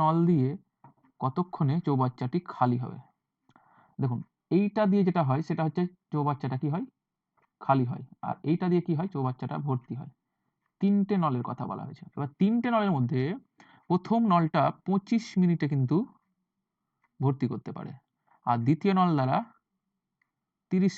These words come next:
মিনিটে ভর্তি হয়, আর অপর একটি নল চৌবাচ্চাটিকে খালি করে। আচ্ছা, ঠিক আছে, এইটা কিন্তু আমাদেরকে দেওয়া নেই। এইবার বিষয়টা হচ্ছে যেটা,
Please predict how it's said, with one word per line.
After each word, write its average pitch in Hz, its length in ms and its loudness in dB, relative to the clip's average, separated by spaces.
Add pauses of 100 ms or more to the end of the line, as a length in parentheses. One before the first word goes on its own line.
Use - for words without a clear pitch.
মিনিটে 127 260 2
ভর্তি 120 300 -6
হয়, 131 140 -12 (880)
আর 131 80 -4 (100)
অপর 180 280 0
একটি - 220 -2 (100)
নল 147 180 2 (800)
চৌবাচ্চাটিকে 156 540 0 (100)
খালি 135 280 0
করে। 170 160 -4 (800)
আচ্ছা, - 260 -6
ঠিক 131 140 -4
আছে, - 100 -6 (120)
এইটা 220 240 0
কিন্তু 190 200 2
আমাদেরকে 139 340 2
দেওয়া 131 200 -2
নেই। 123 100 -12 (2500)
এইবার 185 240 -2 (120)
বিষয়টা 208 320 -2
হচ্ছে 196 260 0
যেটা, 127 180 -2